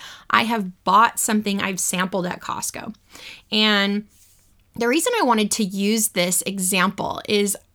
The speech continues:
I wanted to kind of paint a picture for you that sales does not need to be complicated. And I actually think that it's the opposite. I think we live in a world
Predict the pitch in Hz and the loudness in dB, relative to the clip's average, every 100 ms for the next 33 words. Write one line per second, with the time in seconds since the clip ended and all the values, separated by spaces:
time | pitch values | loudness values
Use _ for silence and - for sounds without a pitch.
0 | _ _ 208 220 220 294 359 - 285 - | _ _ 0 2 0 -2 -2 -6 -4 0
1 | 220 208 202 - 202 185 - 185 - 220 | 2 0 -2 -2 -2 -2 -4 -4 -2 -2
2 | 175 180 170 170 185 185 175 - - - | -2 -2 -2 -2 -2 -2 -2 -4 -18 -20
3 | - - - 233 240 294 349 349 220 220 | -16 -8 0 2 2 2 0 0 2 4
4 | 196 208 - 202 196 - 185 196 - 180 | 4 2 0 -2 -2 -4 -4 -6 -4 -4
5 | 190 214 233 262 285 330 349 302 - - | -2 -4 -2 -2 0 0 -2 -8 -16 -20
6 | - 220 220 - 208 - 190 226 - 302 | -2 0 0 2 0 2 2 2 0 0
7 | 302 - - 208 202 208 - 208 202 196 | -2 -4 -2 0 0 -4 -10 -4 -2 -2
8 | - - - 175 175 - - 208 233 269 | -4 0 2 2 0 -2 -2 -2 -2 -2
9 | 320 339 220 208 214 202 240 247 185 180 | -2 0 2 2 2 0 0 0 0 0
10 | - 190 | 0 -2